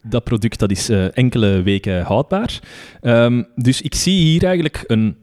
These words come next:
een afgewerkt product. Geen, geen, eh, want je hebt voor mij, eh, voor ons ook, eh, witloof meegebracht. De witloof, eh,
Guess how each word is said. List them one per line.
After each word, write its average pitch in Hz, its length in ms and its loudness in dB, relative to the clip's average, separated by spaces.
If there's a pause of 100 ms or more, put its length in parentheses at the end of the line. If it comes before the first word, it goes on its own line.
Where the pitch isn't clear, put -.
een 98 200 -8
afgewerkt 151 600 -4
product. 113 460 -4
Geen, 117 340 0
geen, 110 420 0
eh, 92 380 -4
want 113 160 -2
je - 40 -2
hebt - 140 -8
voor 104 140 -4
mij, 101 120 0 (100)
eh, 110 160 -6 (200)
voor 117 160 -2
ons 113 180 -2
ook, 113 180 -2
eh, 98 260 -2
witloof 104 520 -2
meegebracht. 147 560 -4
De 107 60 -6
witloof, 95 560 -6
eh, 110 60 -8